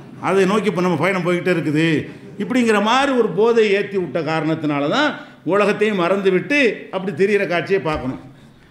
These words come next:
உளவுத்துறை report கூட பல தடவை சொல்லியிருக்காங்க இல்லையா? தப்லீக் ஜமாத்து கூட்டம் நடக்கும், "என்னடா லட்சக்கணக்கில் கூடுறாங்களே, என்னடா பேசிக்கிறாங்கன்னு" சொல்லி உளவுத்துறை அனுப்பி பார்க்க சொல்கிறாங்க.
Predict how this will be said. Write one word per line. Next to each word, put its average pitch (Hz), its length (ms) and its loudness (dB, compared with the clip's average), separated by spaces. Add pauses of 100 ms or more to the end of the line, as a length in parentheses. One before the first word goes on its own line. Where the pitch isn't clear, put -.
(100)
உளவுத்துறை 240 500 4
report 208 200 -2
கூட 196 180 -2 (100)
பல 180 160 2
தடவை 190 100 2
சொல்லியிருக்காங்க 180 380 0
இல்லையா? 165 320 0 (840)
தப்லீக் 185 360 2
ஜமாத்து 175 320 2
கூட்டம் 160 220 0
நடக்கும், 147 440 -2 (760)
"என்னடா 233 300 -2
லட்சக்கணக்கில் 226 580 0
கூடுறாங்களே, 202 320 0
என்னடா 214 340 2
பேசிக்கிறாங்கன்னு" 175 580 -2
சொல்லி 185 360 -2 (420)
உளவுத்துறை 247 400 4
அனுப்பி 196 320 0
பார்க்க 190 380 -2
சொல்கிறாங்க. 165 360 -2